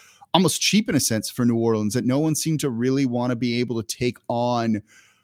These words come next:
something like that. But again, I get it from both sides. You mentioned, uh, something, though, about the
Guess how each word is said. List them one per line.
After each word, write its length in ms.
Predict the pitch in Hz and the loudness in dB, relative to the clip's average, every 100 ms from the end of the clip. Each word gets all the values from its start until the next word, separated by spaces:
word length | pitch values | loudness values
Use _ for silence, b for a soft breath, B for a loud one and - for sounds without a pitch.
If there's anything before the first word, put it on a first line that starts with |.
| _ | _
something 400 | - 196 202 185 | 0 0 2 0
like 180 | 120 110 | 0 0
that. 200 | 120 110 | 0 0
But 80 | 170 | 0
again, 180 | 196 170 | 2 2
I 60 | |
get 180 | 131 196 | 2 2
it 80 | 247 | 2
from 120 | 202 | 0
both 180 | 143 151 | 2 2
sides. 320 | 175 147 120 | 4 4 4
You 60 | 165 | 2
mentioned, 440 | 233 320 285 143 - | 2 0 -4 -6 -2
uh, 120 | 180 - | -2 0
something, 320 | - 175 151 | 0 0 2
though, 160 | 135 131 | 4 4
about 380 | 120 120 120 - - | 4 2 2 -2 -2
the 320 | 123 120 110 | 2 4 2